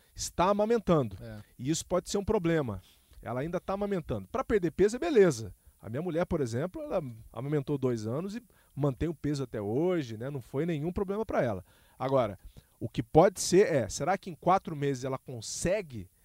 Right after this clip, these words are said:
Speaker 1: entrar no shape? Ela, com todo esse background de atleta, pode ser que sim. E ela, esse foi um grande objetivo da vida dela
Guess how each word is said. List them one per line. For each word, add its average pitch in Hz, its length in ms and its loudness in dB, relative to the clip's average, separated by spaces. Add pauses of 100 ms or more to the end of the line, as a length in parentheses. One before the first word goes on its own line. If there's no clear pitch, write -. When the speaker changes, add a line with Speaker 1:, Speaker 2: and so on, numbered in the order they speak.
(160)
Speaker 1:
entrar 151 460 0
no 131 80 -6
shape? - 520 0 (560)
Ela, 247 240 2
com 208 120 -6
todo 180 180 8
esse 160 160 -2
background 135 520 -2
de 113 200 -4
atleta, 123 640 -2 (340)
pode 131 220 -6
ser - 120 0
que - 120 -12
sim. 160 300 -4 (460)
E 117 140 -6
ela, 143 240 0 (560)
esse - 180 -12
foi 156 120 -6
um - 20 -6
grande 160 200 0
objetivo 254 380 -6
da 151 80 4
vida 117 180 -4
dela 95 280 -8